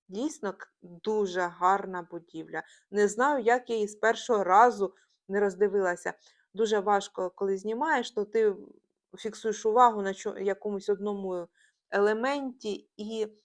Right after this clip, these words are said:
не звертаєш увагу, що робиться навколо. Ну, ось так я йду додому, на вокзал. Подорож закінчується. Я ж і клумбу повинна зняти, показати вам.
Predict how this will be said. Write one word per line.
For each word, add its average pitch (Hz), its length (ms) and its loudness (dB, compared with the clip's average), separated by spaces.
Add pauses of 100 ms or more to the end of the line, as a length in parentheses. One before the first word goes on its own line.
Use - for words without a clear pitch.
не 208 140 -2
звертаєш 214 840 2
увагу, 202 720 6 (1080)
що 233 440 2
робиться 185 600 -4
навколо. - 720 -18 (400)
Ну, 180 140 -10
ось 170 200 -8
так 160 260 -10
я 156 60 -12
йду 165 180 -14
додому, 240 580 -4 (840)
на 233 140 0
вокзал. 214 640 0 (840)
Подорож 196 560 2
закінчується. 269 1200 -2 (1400)
Я 175 280 -2
ж - 160 -12
і 196 80 -6
клумбу 320 460 -2
повинна 269 540 -2
зняти, 240 420 -4
показати 208 720 -6
вам. 190 440 -12